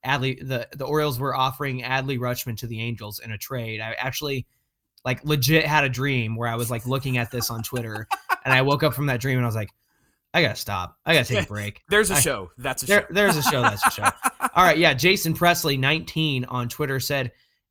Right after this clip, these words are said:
Speaker 1: "Angels need to take one year to
Speaker 2: Hmm.
Speaker 1: retool. Yamamoto should be the only big free agent they pursue. Otherwise, they just get one year bounce backs. Let the young kids play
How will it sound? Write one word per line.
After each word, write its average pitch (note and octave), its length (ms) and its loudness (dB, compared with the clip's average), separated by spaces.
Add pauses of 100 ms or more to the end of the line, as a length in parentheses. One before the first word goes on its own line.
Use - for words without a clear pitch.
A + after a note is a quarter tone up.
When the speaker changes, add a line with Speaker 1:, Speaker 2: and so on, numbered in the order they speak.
Speaker 1:
"Angels B3 300 0
need G3+ 120 -2
to C#3+ 60 -10
take E3 220 -2
one D#3 300 -2
year A2 400 -4 (100)
to B2+ 120 -8
Speaker 2:
Hmm. C3 100 -4
Speaker 1:
retool. A#2 540 -6 (280)
Yamamoto D#3 640 2
should C3 180 -4
be B2+ 120 -2
the G#2+ 160 -8
only D#3 260 -4
big C3+ 220 -4
free C3+ 240 -6
agent B2 240 -2
they A#2+ 120 -4
pursue. C#3 520 -6
Otherwise, B2+ 640 -4 (340)
they A2+ 80 -8
just A#2+ 240 -2
get - 160 -2
one A#2 220 -2
year G#2+ 120 -2
bounce A2+ 360 -4
backs. G2 400 -6 (280)
Let B2+ 140 -6
the E3 80 -2
young E3+ 220 2
kids F#3 240 -2
play D#3+ 460 0